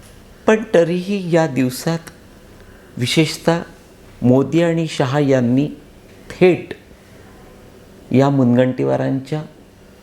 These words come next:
तोंडात अगदी जबरदस्तीनं नाही म्हणायला दिल्लीची साखर कोंबलेली आहे.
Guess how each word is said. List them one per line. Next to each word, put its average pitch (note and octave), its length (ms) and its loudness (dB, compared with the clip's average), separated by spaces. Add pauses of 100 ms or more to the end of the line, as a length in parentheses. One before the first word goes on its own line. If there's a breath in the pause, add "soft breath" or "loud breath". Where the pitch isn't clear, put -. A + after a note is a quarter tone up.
(220)
तोंडात B2 400 2 (600)
अगदी C#3 240 2
जबरदस्तीनं D3+ 920 0
नाही C3 220 0
म्हणायला B2 500 0 (580 loud breath)
दिल्लीची C#3 520 2
साखर B2 440 -2
कोंबलेली F#2+ 540 -2
आहे. F2+ 160 -14